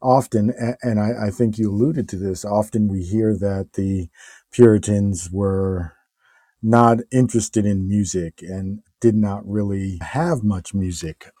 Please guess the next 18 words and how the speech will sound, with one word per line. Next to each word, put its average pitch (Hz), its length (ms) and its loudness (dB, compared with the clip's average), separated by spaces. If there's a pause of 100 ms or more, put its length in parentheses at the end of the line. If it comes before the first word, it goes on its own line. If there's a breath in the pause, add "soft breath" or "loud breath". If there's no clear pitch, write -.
(400 loud breath)
And 139 480 6 (120)
primarily, 139 840 6
singing 135 840 6
in 107 220 0
worship 160 420 4
services 104 640 -2
was 104 540 -4 (340)
one 139 300 2
of 113 160 0
the 98 100 -6
big 98 400 -2 (480 loud breath)
forms 110 520 2
of 92 120 -6
music 104 540 -2 (220 soft breath)
that 104 420 0 (180)
was 131 360 4
engaged 92 640 -2
in. 73 260 -10